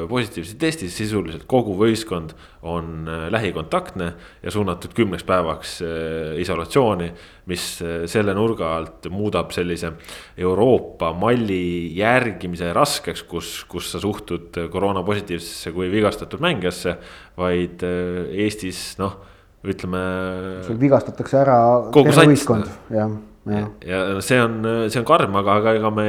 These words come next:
Speaker 1: ei näe ju siin ka midagi muutumas, et, äh,
Speaker 2: No jaa, et, et ei, noh, oleme ausad, praeguses õhkkonnas,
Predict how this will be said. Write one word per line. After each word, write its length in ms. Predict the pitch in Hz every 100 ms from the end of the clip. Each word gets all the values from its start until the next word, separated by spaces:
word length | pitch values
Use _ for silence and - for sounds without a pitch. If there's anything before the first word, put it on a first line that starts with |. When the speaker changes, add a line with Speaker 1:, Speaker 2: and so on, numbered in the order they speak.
| 104
Speaker 1:
ei 160 | 107
näe 240 | 110 110 101
ju 80 | 101
siin 160 | 107 104
ka 280 | 104 104
midagi 320 | 107 107 101 117
muutumas, 400 | 160 - 80 76
et, 280 | 71 -
äh, 460 | 85 82 80 80 - - -
Speaker 2:
No 80 | 185
jaa, 220 | 170 143
et, 180 | 113 - 127
et 160 | -
ei, 180 | 143 143 135 123 113 90 98 95 - 107
noh, 180 | - - - - - -
oleme 240 | 175 160 147
ausad, 300 | 135 113 104
praeguses 720 | 143 151 123 110 107 110 107 - - - - - - - _ -
õhkkonnas, 720 | 156 151 - 107 90 82 -